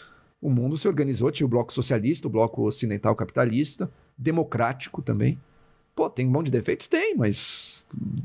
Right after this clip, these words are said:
com esses defeitos é o melhor que a gente conhece. Não, não, não, temos que criar algo melhor e não achar que a alternativa, o velho bloco socialista que ruiu, fosse o melhor. Não é, muito, muito pior em qualquer aspecto. Então, a gente tem que trabalhar dentro disso. E dentro do Brasil,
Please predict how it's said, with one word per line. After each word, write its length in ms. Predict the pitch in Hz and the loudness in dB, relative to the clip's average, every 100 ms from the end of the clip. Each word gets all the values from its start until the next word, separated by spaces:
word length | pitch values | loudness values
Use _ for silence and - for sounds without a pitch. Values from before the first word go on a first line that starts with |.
| - | -6
com 100 | 151 | -4
esses 100 | 143 | -2
defeitos 280 | 156 170 185 | -2 0 -2
é 40 | 240 | 0
o 40 | |
melhor 260 | 233 185 190 | 2 2 2
que 80 | |
a 40 | 226 | -2
gente 140 | 269 | -4
conhece. 540 | 320 349 147 202 - 95 | -4 0 2 2 -2 -4
Não, 160 | 110 | 0
não, 220 | 120 143 139 | 2 2 2
não, 140 | 135 - _ | 0 -4 _
temos 180 | 151 160 | 2 2
que 80 | - | 0
criar 480 | - 254 196 151 180 | -2 0 2 2 2
algo 220 | 180 196 | 0 -2
melhor 340 | 285 196 160 | -2 0 0
e 60 | 143 | 0
não 100 | 151 | -2
achar 200 | 190 202 | -2 -2
que 60 | 170 | 0
a 40 | |
alternativa, 600 | 131 147 135 - - 170 | 2 2 2 0 0 0
o 60 | 117 | 0
velho 300 | - 151 139 | 0 2 2
bloco 240 | 120 117 | 0 -4
socialista 440 | 117 107 104 165 - | -2 0 2 2 0
que 120 | 135 | -2
ruiu, 400 | 127 117 147 214 | 0 2 2 2
fosse 260 | - 131 220 | 0 0 -2
o 20 | |
melhor. 240 | 233 156 | 0 2
Não 240 | 143 170 160 | 2 0 0
é, 140 | 147 | 2
muito, 420 | 127 127 170 185 | 2 2 0 0
muito 220 | 165 180 - | -4 -4 -2
pior 280 | - 127 | 0 0
em 60 | 190 | 0
qualquer 240 | 190 - | -4 -4
aspecto. 460 | 202 - 147 156 - _ - - - - _ _ _ _ - | -4 0 0 0 -8 _ -20 -20 -20 -20 _ _ _ _ -2
Então, 540 | 110 92 104 120 160 | -2 0 0 0 0
a 40 | 175 | -2
gente 100 | - | -4
tem 80 | 180 | -2
que 40 | |
trabalhar 400 | 190 170 127 170 | 0 0 2 0
dentro 260 | 170 127 131 | 0 -4 -4
disso. 360 | - - - - | -8 -8 -10 -6
E 80 | 262 | 0
dentro 280 | 175 143 123 | 2 2 0
do 100 | 113 | 0
Brasil, 420 | 107 104 156 | 0 2 0